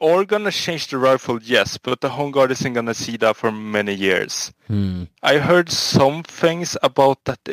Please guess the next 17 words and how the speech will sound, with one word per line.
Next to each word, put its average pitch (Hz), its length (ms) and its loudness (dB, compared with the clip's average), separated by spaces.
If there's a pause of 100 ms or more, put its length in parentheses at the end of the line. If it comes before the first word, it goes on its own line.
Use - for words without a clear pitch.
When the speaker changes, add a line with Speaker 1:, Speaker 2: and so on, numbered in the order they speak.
(280)
Speaker 1:
uh, 139 260 4
because 147 380 -4
we're 147 60 -2
getting 147 280 -2
rid 143 200 0
of 139 160 -2
the 123 180 -2
A 123 120 0
K - 180 -6
five, 120 800 2 (100)
because 123 360 -4
apparently 123 480 0
the 120 120 0
Army 123 400 0
has 117 260 -2
used 123 300 -2
it 113 100 -2